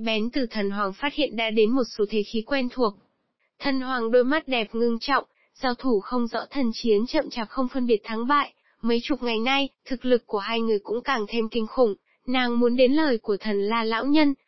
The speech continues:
người kia nếu muốn xuất thủ với hai người này, căn bản không có thể thắng.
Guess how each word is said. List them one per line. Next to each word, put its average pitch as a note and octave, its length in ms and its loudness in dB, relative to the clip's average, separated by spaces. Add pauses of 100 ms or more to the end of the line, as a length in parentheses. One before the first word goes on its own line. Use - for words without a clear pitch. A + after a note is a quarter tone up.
(140)
người G#3+ 260 2
kia A#3+ 160 2
nếu A3+ 180 4
muốn A3 220 2
xuất D#4+ 280 -4
thủ A3+ 180 -2
với G3+ 200 -2
hai B3+ 220 -2
người A#3 180 0
này, G#3 300 0 (160)
căn C4 200 -2
bản A#3 180 0
không B3+ 260 -4
có A#3+ 180 -2
thể C4+ 200 -2
thắng. G#3+ 260 -2